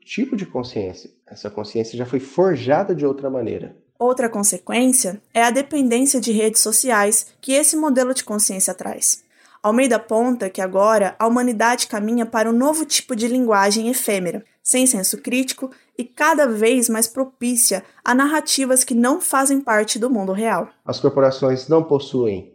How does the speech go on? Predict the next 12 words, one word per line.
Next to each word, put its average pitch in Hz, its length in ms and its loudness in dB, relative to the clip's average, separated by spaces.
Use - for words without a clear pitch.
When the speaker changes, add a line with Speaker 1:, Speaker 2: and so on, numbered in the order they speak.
Speaker 1:
nenhuma 143 460 4
frente 120 880 -2
formada 107 460 0
por 101 160 -8
filósofos, 104 800 0
sociólogos, 101 880 -2
psicólogos, 104 840 -2
pedagogos, 107 880 2
para 180 180 2
pensar 185 560 4
os 170 100 2
efeitos 110 840 -2